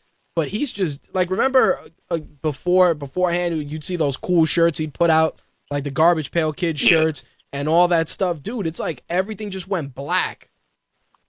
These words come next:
Speaker 1: And you don't hear anything.
Speaker 2: Um, it's unfortunate that that happened, but I have a really hard time believing that he didn't know he was on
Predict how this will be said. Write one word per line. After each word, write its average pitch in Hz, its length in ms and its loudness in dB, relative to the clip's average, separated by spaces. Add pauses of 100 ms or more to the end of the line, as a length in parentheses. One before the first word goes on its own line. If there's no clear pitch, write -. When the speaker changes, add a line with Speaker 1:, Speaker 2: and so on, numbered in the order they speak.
(1700)
Speaker 1:
And 151 120 -2
you 185 80 4
don't 165 160 4
hear 196 220 4
anything. 135 340 -4 (2500)
Speaker 2:
Um, 131 480 0 (2000)
it's 135 200 2
unfortunate 147 800 -2 (140)
that 147 240 4
that 147 140 -4
happened, 160 420 -4 (380)
but 104 260 2 (2500)
I 156 100 0
have 196 100 4
a 131 80 6
really 123 260 2
hard 110 260 4
time 101 240 0
believing 95 340 -6
that 90 160 -8
he 101 80 -14
didn't 95 220 -8
know 92 140 -6
he 92 140 -12
was 90 140 -16
on - 140 -14